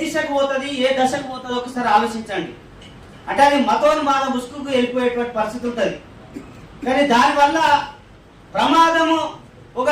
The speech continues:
ఫిఫ్టీ పర్సెంట్ ఉండొచ్చు, కానీ కార్మిక వర్గాన్ని నిర్వీర్యం చేస్తే వంద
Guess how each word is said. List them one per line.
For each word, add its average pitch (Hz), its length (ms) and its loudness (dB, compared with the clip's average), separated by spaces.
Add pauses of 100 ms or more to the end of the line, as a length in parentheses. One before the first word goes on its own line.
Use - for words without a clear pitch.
(100)
ఫిఫ్టీ 302 220 -2
పర్సెంట్ 294 460 -2
ఉండొచ్చు, 277 400 0
కానీ 269 240 2 (680)
కార్మిక 311 460 2
వర్గాన్ని 294 680 2
నిర్వీర్యం 294 520 0
చేస్తే 277 320 2 (460)
వంద 285 260 2